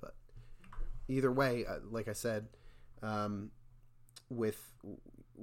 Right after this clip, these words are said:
with the people around me and, and the, um,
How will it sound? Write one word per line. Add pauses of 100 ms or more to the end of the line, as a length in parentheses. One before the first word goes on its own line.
(220)
with
the
people
around
me
and,
and
the,
um,